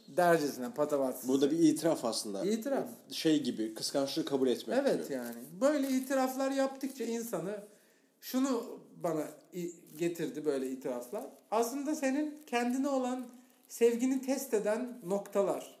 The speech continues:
Speaker 1: Bunların hepsi, bu özneler, insanlar, gruplar, şeyler. Aslında her şey sana aynı şeyi söylüyor. Kendini seversen bu bir dert olmayacak.
Speaker 2: Bak şimdi biraz, bir sonraki sorum şu olacaktı. Kendini seviyor musun? Olacaktı. Ben mesela,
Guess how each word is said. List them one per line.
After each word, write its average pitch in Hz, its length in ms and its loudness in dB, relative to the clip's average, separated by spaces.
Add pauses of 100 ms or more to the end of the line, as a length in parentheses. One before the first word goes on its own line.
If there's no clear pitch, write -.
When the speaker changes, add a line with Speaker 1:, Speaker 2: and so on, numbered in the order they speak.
(120)
Speaker 1:
Bunların 190 360 -2
hepsi, 190 460 -6
bu 147 140 -2
özneler, 143 580 0 (160)
insanlar, 160 580 -6
gruplar, 147 560 -4
şeyler. 147 480 -4 (520)
Aslında 226 340 0
her 277 200 2
şey 285 140 0
sana 247 240 -2
aynı 233 220 0
şeyi 165 220 -4
söylüyor. 110 520 -8 (600)
Kendini 277 340 -4
seversen 233 720 -4
bu 202 160 -10
bir 190 100 -10
dert 220 260 -2
olmayacak. 233 460 -4 (280)
Speaker 2:
Bak 107 340 -4
şimdi 156 280 -6
biraz, 180 360 0
bir 196 60 -6
sonraki 160 360 -4
sorum 156 260 -8
şu 165 160 -4
olacaktı. 107 520 -4
Kendini 147 440 -4
seviyor 139 380 0
musun? - 300 -10 (580)
Olacaktı. 107 580 -4
Ben 170 140 0
mesela, 151 400 -2